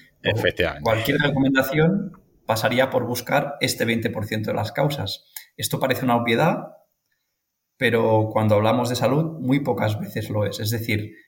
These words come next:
Speaker 2: muchísimas veces nos obsesionamos en poner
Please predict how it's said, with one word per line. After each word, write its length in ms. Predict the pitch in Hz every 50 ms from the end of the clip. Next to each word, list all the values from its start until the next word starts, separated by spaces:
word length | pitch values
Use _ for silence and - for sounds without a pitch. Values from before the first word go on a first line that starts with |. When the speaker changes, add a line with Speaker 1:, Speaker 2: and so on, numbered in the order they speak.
| _ _ _ _ _ _ _ _
Speaker 2:
muchísimas 640 | - - 123 120 - 131 - 160 147 131 131 127 -
veces 720 | - 143 143 - - 143 170 202 - - - - _ _ _ - - _ _ _ _ _ _
nos 140 | - 113 117
obsesionamos 800 | 127 - - 120 104 127 123 123 135 143 151 170 160 - - -
en 200 | - 113 110 107
poner 360 | 110 110 113 127 123 120 -